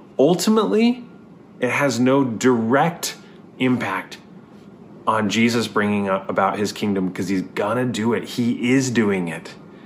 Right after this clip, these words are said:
And therefore, we can, as Peter says, be alert, be sober-minded, that we don't get too caught up in the political ups and downs and controversies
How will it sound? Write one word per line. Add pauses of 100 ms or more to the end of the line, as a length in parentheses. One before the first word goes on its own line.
(380)
And
therefore,
we
can, (580)
as
Peter
says, (380)
be
alert, (240)
be
sober-minded,
that
we
don't
get
too
caught
up (920)
in
the
political
ups
and
downs
and
controversies